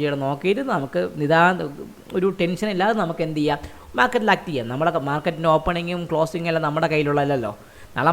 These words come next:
മാർക്കറ്റ് ഓപ്പൺ ചെയ്യുമ്പോൾ നമുക്ക് ആക്ട് ചെയ്യാം. So നമുക്കിനി അടുത്ത നിഫ്റ്റി, ബാങ്ക് നിഫ്റ്റിയുടെ ചാർട്ടിലേക്ക് നിങ്ങൾക്ക് വേണ്ടി ഞാൻ, ഞാനൊന്ന് പോവുകയാണ്. ബാങ്ക് നിഫ്റ്റിയുടെ ചാർട്ട്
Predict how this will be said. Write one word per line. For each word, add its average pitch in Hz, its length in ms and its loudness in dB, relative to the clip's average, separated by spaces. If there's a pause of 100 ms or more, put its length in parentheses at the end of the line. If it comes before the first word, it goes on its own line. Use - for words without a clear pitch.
മാർക്കറ്റ് 185 320 2
ഓപ്പൺ 214 160 0
ചെയ്യുമ്പോൾ 240 220 2
നമുക്ക് 226 220 4
ആക്ട് 185 160 -4
ചെയ്യാം. 127 180 -2 (260)
So 185 80 0 (520)
നമുക്കിനി 185 380 0
അടുത്ത 156 180 -4 (120)
നിഫ്റ്റി, 208 280 -6 (160)
ബാങ്ക് 180 260 0
നിഫ്റ്റിയുടെ 190 280 -4
ചാർട്ടിലേക്ക് 143 420 -4
നിങ്ങൾക്ക് 139 300 -6
വേണ്ടി 156 160 0 (100)
ഞാൻ, 156 100 -2 (280)
ഞാനൊന്ന് 139 340 -4
പോവുകയാണ്. 120 440 -2
ബാങ്ക് 139 220 0
നിഫ്റ്റിയുടെ 139 300 -4
ചാർട്ട് 127 220 -4